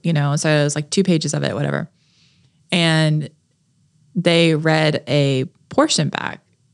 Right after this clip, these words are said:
that really stuck out to them. And he was reading it, and I literally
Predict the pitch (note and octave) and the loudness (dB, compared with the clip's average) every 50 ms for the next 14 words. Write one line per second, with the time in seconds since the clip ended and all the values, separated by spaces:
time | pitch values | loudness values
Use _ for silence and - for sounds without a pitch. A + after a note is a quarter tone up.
0 | _ - E3+ D#3+ D#3+ D#3+ D#3+ D#3+ D3 - A#2+ D#3+ D#3+ D3+ D3+ - - B2 - - | _ -8 -8 -8 -6 -4 -4 -2 -2 0 0 0 2 2 0 0 -4 -4 -4 -6
1 | - - - D#3 D3 C3+ - - - _ _ _ _ _ _ _ _ _ _ - | -6 -6 -6 -4 -4 -2 -2 -4 -6 _ _ _ _ _ _ _ _ _ _ -2
2 | F3+ F3 F3+ F#3 F#3+ F#3 F3+ E3+ - G3 A3+ A#3+ A#3 G3+ E3+ D#3+ D3+ - - B2 | 0 2 4 6 6 6 6 4 4 4 4 6 6 4 4 2 2 0 0 0
3 | - - F3 F3+ F#3 G3 G3 G3+ G#3 F#3+ E3+ E3+ F3 F3 E3+ E3 D#3 D3 C#3+ C#3+ | 0 2 2 2 2 2 2 2 2 2 2 4 4 4 4 4 4 4 2 2
4 | C#3 C#3 E3+ F3 | 0 0 -4 -6